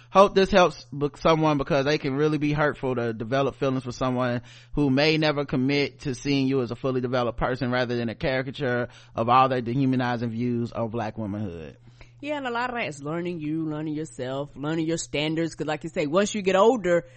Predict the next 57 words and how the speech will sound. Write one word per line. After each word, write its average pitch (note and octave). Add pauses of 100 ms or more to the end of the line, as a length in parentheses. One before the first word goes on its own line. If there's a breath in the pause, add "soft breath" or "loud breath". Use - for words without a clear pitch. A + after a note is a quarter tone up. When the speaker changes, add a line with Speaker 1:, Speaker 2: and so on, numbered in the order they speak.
(180 soft breath)
Speaker 2:
you F#3+
be G3+
like, E3 (100)
"What E3
I'm E3+
not F3+
gonna E3
be D3+
is, D3
is, D#3
is D#3+
a D#3
guinea D#3+
pig." B2+
Uh, D#3+
you E3+
know, D#3+
but, G3+
but, F#3
but G3+
that's G#3+
once G3
you F3+
get F3
a E3+
little D3+
older D3
in B2
life. C3 (440 soft breath)
Um, D#3 (160)
but F#3
it G3+
is, G#3
it's E3+
one F#3
of F#3+
those F#3
things G3
to F3
where D#3+ (320 soft breath)
you E3
live F3+
and D#3
you D3+
learn E3
and E3
you D3+
got C#3+
boundaries E3+
and D3+
you D#3+
have D#3
standards E3+
and D#3
things D#3+
like D3+
that. D#3